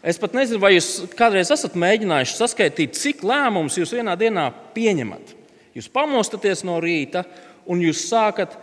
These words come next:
pieņemt lēmumus. Cik vienā dienā jūs tos varat izdarīt? Un atbilde ir ļoti, ļoti daudz. Bet vēl viena lieta, runājot par izvēlēm un lēmumiem, ir tas, ka viņi ir reizēm ļoti grūti.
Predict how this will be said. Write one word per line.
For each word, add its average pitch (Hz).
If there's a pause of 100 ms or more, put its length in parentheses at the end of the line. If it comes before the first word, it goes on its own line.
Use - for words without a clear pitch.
(220)
pieņemt 165
lēmumus. 101
Cik -
vienā 185
dienā 139 (440)
jūs 160
tos 147
varat 147
izdarīt? 120 (180)
Un 226
atbilde 185
ir 135
ļoti, 160 (300)
ļoti 127 (360)
daudz. 110 (800)
Bet 170
vēl 330
viena 240
lieta, 269
runājot 247
par 190
izvēlēm 202
un 180
lēmumiem, 226
ir 170
tas, 247
ka 208
viņi 180
ir 180
reizēm 180
ļoti 220
grūti. 302